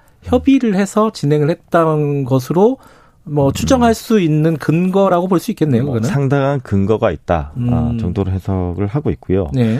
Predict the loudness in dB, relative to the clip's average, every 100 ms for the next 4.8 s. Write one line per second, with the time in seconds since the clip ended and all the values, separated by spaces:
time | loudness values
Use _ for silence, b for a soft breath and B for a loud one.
0 | -2 0 0 0 -2 -2 -6 -2 0 0
1 | -2 -2 0 2 2 -2 -4 -6 -4 -2
2 | -4 -4 -8 -6 -8 -10 -8 -4 -4 0
3 | 0 2 0 -2 -2 -4 -4 -6 -6 -8
4 | -6 -6 -4 -8 -6 -8 -6